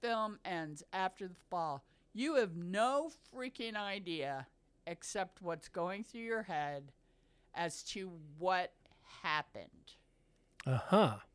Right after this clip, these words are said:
Speaker 1: Absolute zero.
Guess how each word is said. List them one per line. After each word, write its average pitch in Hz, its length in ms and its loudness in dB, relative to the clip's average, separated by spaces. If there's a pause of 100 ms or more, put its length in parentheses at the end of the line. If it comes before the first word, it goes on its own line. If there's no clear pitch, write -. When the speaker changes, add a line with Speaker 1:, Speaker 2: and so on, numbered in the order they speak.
(840)
Speaker 1:
Absolute 214 920 2 (140)
zero. 147 840 -2